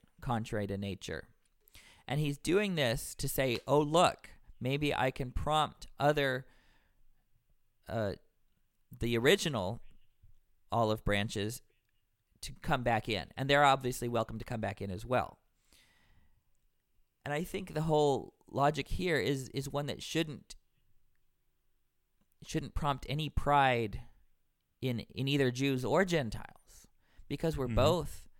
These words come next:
Speaker 1: essentially grafted in by grace, and we don't, we don't earn our place. It is, uh, it's,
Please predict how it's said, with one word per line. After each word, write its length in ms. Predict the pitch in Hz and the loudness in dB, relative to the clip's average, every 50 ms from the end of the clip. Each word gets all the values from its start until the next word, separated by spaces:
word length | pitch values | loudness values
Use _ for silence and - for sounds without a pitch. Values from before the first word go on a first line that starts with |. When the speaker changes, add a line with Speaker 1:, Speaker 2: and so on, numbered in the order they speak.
| _ _ _ _ _ _ _ _ _ _ _ _ _ _ _ _ _ _ _ _ _ _ _ _ _ _ _ _ - | _ _ _ _ _ _ _ _ _ _ _ _ _ _ _ _ _ _ _ _ _ _ _ _ _ _ _ _ -8
Speaker 1:
essentially 520 | 131 139 - 156 160 196 - - 156 143 | -6 -4 -2 -2 -4 -4 -4 -4 -4 -2
grafted 420 | 123 135 135 139 139 - 139 135 | 2 4 4 4 4 2 0 0
in 120 | 139 139 139 | 0 0 2
by 100 | 123 120 | 0 -2
grace, 720 | 110 107 120 127 147 139 - - - - - - - - - - - _ _ _ _ _ _ _ _ _ _ _ _ _ _ _ _ _ | -2 0 0 0 0 0 -2 -6 -12 -16 -14 -16 -16 -18 -20 -20 -20 _ _ _ _ _ _ _ _ _ _ _ _ _ _ _ _ _
and 460 | - 107 127 123 120 117 110 110 107 - | -6 -2 0 2 2 0 0 -2 -6 -10
we 200 | - 127 131 135 | -6 -4 0 0
don't, 280 | 139 143 127 87 - | 2 0 0 -2 -2
we 120 | - 139 139 | -2 0 0
don't 180 | 139 131 - - | 0 0 -2 0
earn 160 | 104 135 143 | 0 0 0
our 120 | 135 117 | 0 -2
place. 360 | 107 - - 76 67 65 - - | -2 -2 -2 -4 -4 -6 -6 -4
It 160 | 117 117 - | -4 -4 -4
is, 220 | 110 120 120 - | -6 -6 -4 -4
uh, 80 | 113 - | -4 -4
it's, 240 | - 104 113 - - | -4 -4 -6 -8 -10